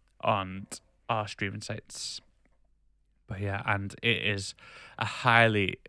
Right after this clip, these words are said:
critically acclaimed album, uh, citing it as some of the, some people say it's, like, the best album of all time. It's the Sergeant Pepper's of the nineties.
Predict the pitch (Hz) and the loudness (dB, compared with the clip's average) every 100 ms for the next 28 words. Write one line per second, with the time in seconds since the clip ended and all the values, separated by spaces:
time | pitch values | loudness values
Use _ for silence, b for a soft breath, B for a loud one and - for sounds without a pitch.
0 | _ - 113 - - 95 95 - - _ | _ -4 -2 -2 -4 -4 -4 -8 -20 _
1 | 127 - 101 92 98 - _ _ - 60 | -10 -4 -2 -2 -4 -12 _ _ -4 -4
2 | - - - B B B B - 95 95 | -4 -10 -12 B B B B -6 -4 0
3 | 110 - 104 101 107 - - 98 92 101 | 2 2 2 0 -2 -4 -4 -4 -2 -4
4 | - _ - - 131 120 117 113 107 104 | -4 _ -8 0 0 2 0 0 4 4
5 | 98 95 95 - 101 98 110 98 95 101 | 4 0 2 4 4 6 6 6 6 2
6 | 98 98 95 95 104 98 95 95 101 B | 0 0 0 -2 -2 0 0 -2 -4 B
7 | B B - 107 - - 95 95 95 - | B B -8 -4 0 4 6 4 -2 -2
8 | 98 - 95 95 98 92 90 90 - 92 | -2 -2 -4 -4 -4 -4 -6 -8 -8 -8
9 | 90 90 92 95 165 - B | -6 -8 -10 -10 -10 -12 B